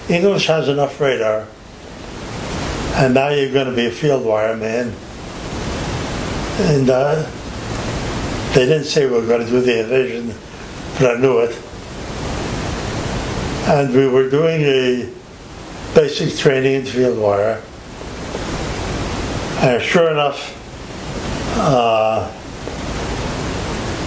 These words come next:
we had to go to Washington, D C for, to put on a show, an exhibition, uh,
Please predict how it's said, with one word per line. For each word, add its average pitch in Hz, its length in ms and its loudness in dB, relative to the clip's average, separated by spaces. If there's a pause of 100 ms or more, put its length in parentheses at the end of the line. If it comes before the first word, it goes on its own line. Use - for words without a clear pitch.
(420)
we 135 120 8
had 147 200 2
to 151 80 2
go 151 160 4
to 139 80 2
Washington, 139 580 2
D 147 140 2
C 147 440 -2 (840)
for, 131 360 6 (380)
to - 180 -2
put 160 140 6
on 139 200 2
a 120 60 4
show, 113 540 0 (480)
an 135 140 4
exhibition, 135 760 0 (680)
uh, 139 300 4